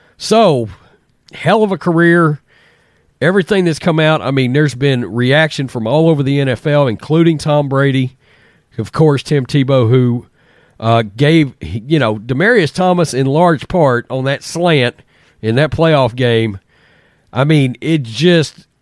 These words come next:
it was strange how everything came together, and it was like the cap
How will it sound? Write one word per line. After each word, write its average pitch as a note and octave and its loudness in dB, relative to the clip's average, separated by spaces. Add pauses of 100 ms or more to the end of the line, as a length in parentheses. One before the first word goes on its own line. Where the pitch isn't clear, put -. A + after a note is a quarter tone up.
(260)
it D3+ -2
was C3+ 0
strange E3 -2
how D3 2
everything D3 0
came D3 0
together, C#3+ 0 (880)
and B2 0
it D3 2
was C#3+ -2
like C3 -2
the A#2+ -6
cap D#3+ -2